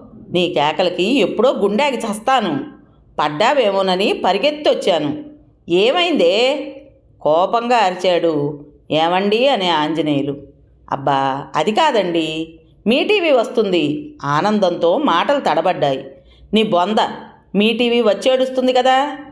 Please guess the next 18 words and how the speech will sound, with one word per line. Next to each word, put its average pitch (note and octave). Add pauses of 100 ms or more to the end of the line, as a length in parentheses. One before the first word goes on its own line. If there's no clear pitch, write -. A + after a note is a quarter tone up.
(240)
ఇందులో C#4+
కొత్త B3+
ఏముంది?" D4+ (540)
"అబ్బా, C#3
అది D3
కాదండి, G#3 (240)
ఎల్లుండి F#3+
మీ A3
టీవీ A3+
వారు F#3
అమ్మమ్మ G#3
గారి B3+
వంట F#3
కోసం F3 (260)
మన E3+
ఇంటికి F3+
వస్తున్నారు F3 (140)
తెలుసా?" G#3+